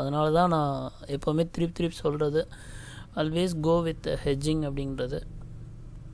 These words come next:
So ஓரளவு இப்பொழுதைக்கு இப்போ இந்த மார்க்கெட்டோட வியூ பார்த்தீங்கன்னா இது வரைக்கும் கிளியராக இந்த டவுன் சைட்லேயே இருந்தது. இந்த லாஸ்ட் டூ டேஸாக little bit ஒரு consolidation and then இதுக்கப்புறம் ஒரு rally. So இது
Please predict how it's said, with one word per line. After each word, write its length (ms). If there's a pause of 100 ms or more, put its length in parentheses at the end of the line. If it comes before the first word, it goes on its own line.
(320)
So 120 (280)
ஓரளவு 460 (260)
இப்பொழுதைக்கு 500
இப்போ 180
இந்த 160
மார்க்கெட்டோட 560
வியூ 240
பார்த்தீங்கன்னா 400 (120)
இது 120
வரைக்கும் 340 (120)
கிளியராக 440
இந்த 160
டவுன் 280
சைட்லேயே 400
இருந்தது. 400 (680)
இந்த 140 (160)
லாஸ்ட் 360 (140)
டூ 80 (100)
டேஸாக 540
little 340
bit 240
ஒரு 120 (120)
consolidation 680 (180)
and 100 (120)
then 100 (140)
இதுக்கப்புறம் 480
ஒரு 160
rally. 240 (120)
So 80 (600)
இது 120